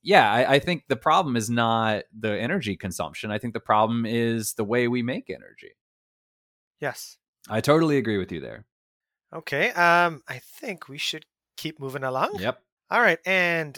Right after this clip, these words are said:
Speaker 2: my second story, 'cause we're on the second story, is, I gotta make that out, is about good old Cyberpunk, which I played last night and I had an awesome time with. So, Cyberpunk,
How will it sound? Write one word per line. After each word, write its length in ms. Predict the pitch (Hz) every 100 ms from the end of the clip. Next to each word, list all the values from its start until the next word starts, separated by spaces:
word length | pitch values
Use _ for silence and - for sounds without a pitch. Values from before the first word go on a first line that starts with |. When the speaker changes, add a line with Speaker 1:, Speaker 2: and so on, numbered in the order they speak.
| -
Speaker 2:
my 560 | 139 143 139 135 131 127
second 500 | - - - 139 120
story, 380 | - - 117 -
'cause 160 | 127
we're 180 | 135 123
on 140 | 123 120
the 120 | 120
second 520 | - - 170 - 117
story, 720 | - - 113 107 120 139 139 -
is, 920 | 127 120 117 113 110 110 107 - - _ _ _ _ _ _
I 20 |
gotta 240 | - 120
make 220 | 117 113 -
that 240 | 143 143
out, 320 | 135 139 139 _
is 420 | 196 226 220 -
about 460 | 185 170 208 196 180 _ -
good 160 | 208 202
old 240 | 220 220
Cyberpunk, 540 | - 254 226 226 170 160
which 180 | -
I 60 | 156
played 240 | 151 165
last 240 | 151 151 -
night 280 | 170 156 -
and 80 | 135
I 80 | 131
had 180 | 135
an 100 | 139 143
awesome 360 | 170 175 156 123
time 260 | 123 113
with. 240 | 131 254 _ _ _ _ _ _ _ _ _ - -
So, 320 | 233 262 - -
Cyberpunk, 600 | 196 180 190 175 -